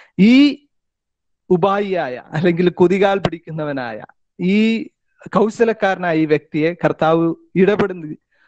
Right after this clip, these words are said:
ഇടപെടുകയും രൂപാന്തരപ്പെടുത്തുകയും പക്വത പ്രാപിപ്പിക്കുകയും ചെയ്യുന്നതിന്റെ ചരിത്രമാണ് നമ്മൾ കാണുന്നത്.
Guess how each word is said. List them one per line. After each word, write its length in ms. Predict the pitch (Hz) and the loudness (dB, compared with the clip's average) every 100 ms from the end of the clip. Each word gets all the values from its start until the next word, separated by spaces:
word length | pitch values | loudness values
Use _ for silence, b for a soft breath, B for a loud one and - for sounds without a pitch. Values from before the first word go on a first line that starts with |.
| _ | _
ഇടപെടുകയും 680 | 170 190 202 202 175 139 127 | 2 4 2 -4 -8 -10 0
രൂപാന്തരപ്പെടുത്തുകയും 1080 | 151 165 185 202 202 196 175 - 147 131 127 | 4 4 2 0 -4 -4 -6 -4 -4 -4 -2
പക്വത 360 | 156 - 196 | -2 0 2
പ്രാപിപ്പിക്കുകയും 640 | 196 190 185 175 170 175 156 | 2 -2 -8 -12 -10 -8 -6
ചെയ്യുന്നതിന്റെ 520 | 160 156 160 156 156 | -4 -2 -2 -4 -4
ചരിത്രമാണ് 600 | 160 151 156 - 151 147 | -2 -2 -2 -4 -2 -2
നമ്മൾ 200 | 135 135 | -2 -4
കാണുന്നത്. 440 | 127 120 113 107 | -4 -4 -4 -6